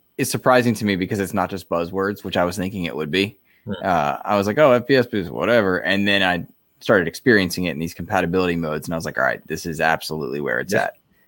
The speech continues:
Speaker 1: This is
Speaker 2: Yeah.
Speaker 1: absolutely
Speaker 2: Prey was
Speaker 1: where
Speaker 2: like
Speaker 1: it's
Speaker 2: that. I tried Fallout four, and it's night and day. I mean,
Speaker 1: Mm-hmm.
Speaker 2: literally night and day from what it was. Oh, and by the way, you don't have to go looking for your game saves. You know what? They're freaking there.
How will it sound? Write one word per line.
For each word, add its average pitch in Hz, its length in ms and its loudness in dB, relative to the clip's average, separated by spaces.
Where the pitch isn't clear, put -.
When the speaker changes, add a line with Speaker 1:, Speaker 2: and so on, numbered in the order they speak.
Speaker 1:
This 85 160 -10
is 82 100 -2
Speaker 2:
Yeah. 143 140 4
Speaker 1:
absolutely 87 540 2
Speaker 2:
Prey 107 40 4
was 107 160 2
Speaker 1:
where 107 100 4
Speaker 2:
like 69 100 0
Speaker 1:
it's 107 120 2
Speaker 2:
that. 120 60 0
I 120 80 4
tried 127 260 2
Fallout 113 400 4
four, 110 460 4
and 95 220 -2
it's - 120 -20
night 151 320 2
and 143 120 0
day. 151 280 0
I 135 100 0
mean, 143 200 2
Speaker 1:
Mm-hmm. 139 100 0
Speaker 2:
literally 139 400 6
night 120 240 -2
and 107 80 -4
day 107 320 -2
from 95 180 -6
what 90 100 -4
it 85 60 -6
was. 82 240 -12
Oh, 127 80 6
and 120 100 4
by 135 140 6
the 135 80 6
way, 117 280 8
you 107 140 -4
don't 131 180 2
have 123 160 -6
to - 60 -20
go 117 120 2
looking 113 240 -2
for 110 80 -6
your 107 120 0
game 123 220 0
saves. 82 320 -4
You 95 60 -4
know 95 100 -2
what? 123 200 -4
They're 107 100 -2
freaking 107 380 -4
there. 117 300 -2